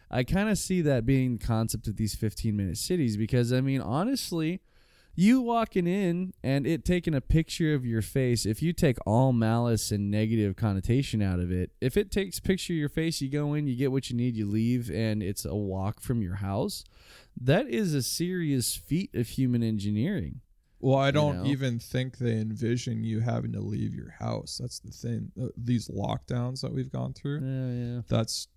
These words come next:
Speaker 2: I think, conditioning us to basically stay isolated in our little corner of the world.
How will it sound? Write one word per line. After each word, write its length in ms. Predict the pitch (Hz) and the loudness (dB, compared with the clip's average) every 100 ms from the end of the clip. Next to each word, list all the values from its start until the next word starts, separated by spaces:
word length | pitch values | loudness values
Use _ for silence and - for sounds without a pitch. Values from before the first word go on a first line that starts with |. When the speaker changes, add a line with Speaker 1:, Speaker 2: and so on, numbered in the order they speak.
| - | -2
Speaker 2:
I 140 | 117 | 0
think, 440 | - 123 - - - - | 0 -4 -4 -6 -16 0
conditioning 720 | 131 113 120 - 123 113 107 | 2 6 4 2 0 0 0
us 300 | - 113 - - - | 0 -2 -2 -8 -2
to 280 | 117 104 98 - | 0 0 -4 -2
basically 500 | 120 113 - 127 120 | 0 0 0 2 2
stay 360 | - - 120 113 | 2 0 2 2
isolated 840 | - 113 113 123 110 107 104 107 | 2 -2 -2 -4 -2 0 0 -2
in 240 | - 113 113 | -2 -2 -2
our 340 | 110 107 107 - - | -2 -2 -6 -8 -2
little 420 | 113 110 107 104 - | 0 0 -2 -4 -10
corner 540 | 123 123 123 120 107 | -6 -4 -2 -4 -6
of 120 | 107 | -8
the 60 | 101 | -8
world. 640 | 95 117 107 98 98 113 | -8 -6 -6 -6 -8 -12